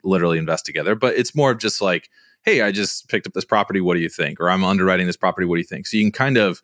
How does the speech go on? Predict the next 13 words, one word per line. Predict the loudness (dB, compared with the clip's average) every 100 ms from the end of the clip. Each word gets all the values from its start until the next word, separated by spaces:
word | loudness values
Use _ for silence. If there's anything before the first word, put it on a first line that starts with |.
| _ _ _ -20 -2
build | 2 2 2
really | 2 4 4
cool | 0 0 2 4 4
niche | 4 2 0 -8
communities, | -6 -2 -2 0 2 2 0 -4 -12 _ -2
meet | 0 2
really | 2 2 0
cool | 0 0
people. | 2 -2 0 0 0 -4 _ _ _
That | -2 0 0
has | -2 0
been, | 0 2 0 0
um, | 0 0 0 -2 -6 -10